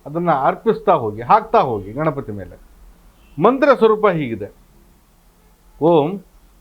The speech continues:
ವಕ್ರತುಂಡಾಯ ಹಂ." ಇಷ್ಟೇ, ಬಹಳ ಚಿಕ್ಕದಾಗಿರ್ತಕ್ಕಂಥ ಮಂತ್ರ.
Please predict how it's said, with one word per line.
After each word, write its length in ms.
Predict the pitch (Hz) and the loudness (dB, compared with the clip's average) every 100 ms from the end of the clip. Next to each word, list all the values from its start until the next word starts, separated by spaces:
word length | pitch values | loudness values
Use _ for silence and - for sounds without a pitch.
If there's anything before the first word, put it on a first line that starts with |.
| - | 0
ವಕ್ರತುಂಡಾಯ 880 | 185 190 269 247 208 196 175 151 165 143 110 - | 0 2 0 2 0 2 4 4 4 0 -4 -2
ಹಂ." 220 | 165 113 - _ _ - | -2 -2 -10 _ _ -16
ಇಷ್ಟೇ, 380 | 147 - 156 - | -10 -6 -6 -2
ಬಹಳ 360 | 127 160 180 | 0 2 2
ಚಿಕ್ಕದಾಗಿರ್ತಕ್ಕಂಥ 1040 | 180 - 156 156 135 120 101 117 120 120 156 | 0 -6 0 2 2 -2 -6 -8 -8 -4 0
ಮಂತ್ರ. 400 | 170 139 123 | 2 0 -4